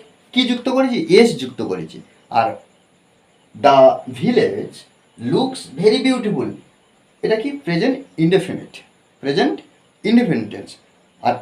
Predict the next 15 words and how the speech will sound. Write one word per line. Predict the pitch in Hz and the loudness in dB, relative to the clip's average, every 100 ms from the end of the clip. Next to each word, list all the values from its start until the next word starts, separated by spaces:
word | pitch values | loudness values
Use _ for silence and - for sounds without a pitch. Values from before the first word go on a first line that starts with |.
| - | 0
এটা | 202 277 | 2 4
আমাদের | 269 240 202 | 4 4 2
মনে | 151 143 | 4 4
রাখতে | 147 - | 2 0
হবে, | 123 240 - - | -2 -2 -4 -8
প্রেজেন্ট | - 156 202 240 240 | -4 -2 0 -2 -4
ইনডেফিনিট | 139 156 196 269 262 | -4 0 2 2 0
টেন্সে | - 117 107 - 381 - _ _ _ _ _ _ _ _ _ _ | -2 -4 -4 -6 -8 -10 _ _ _ _ _ _ _ _ _ _
সাবজেক্ট | - - 170 170 202 262 240 | -10 0 0 0 -2 -2 -2
যদি | 254 233 | -4 -4
থার্ড | - 202 202 | -2 -2 0
পারসন | 220 240 | -2 -2
সিঙ্গুলার | 233 - 269 269 247 | -2 2 4 6 6
নাম্বার | 165 101 95 | 6 2 -2
হয় | - | -4